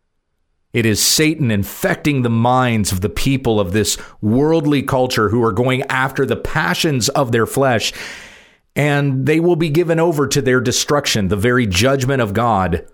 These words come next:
if they do not repent. God's judgment is on this nation now.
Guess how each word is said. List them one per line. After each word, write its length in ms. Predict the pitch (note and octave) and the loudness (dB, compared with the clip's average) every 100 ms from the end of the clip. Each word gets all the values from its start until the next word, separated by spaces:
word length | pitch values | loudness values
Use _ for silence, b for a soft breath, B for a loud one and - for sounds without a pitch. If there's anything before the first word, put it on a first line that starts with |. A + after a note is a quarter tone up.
| _ _ _ - | _ _ _ -4
if 160 | A#2+ | 0
they 160 | B2+ A#2 | 2 0
do 180 | G2+ A#2 | 2 2
not 220 | A2 A2 | 0 2
repent. 480 | G#2 D#3 G2+ D2 - B B - | 0 0 -2 -2 -8 B B -2
God's 280 | E3 A3+ | 0 2
judgment 520 | B2+ F3+ D#3 C3+ C3 E3 | 2 2 2 -2 -2 0
is 220 | E3+ C#3 | 2 2
on 200 | D3+ D3 | 0 2
this 240 | C3 B2+ | 0 0
nation 460 | C3 B2+ - G2+ F#2 | 0 0 0 0 0
now. 480 | B2+ A#2+ E2 - | 0 0 -2 -6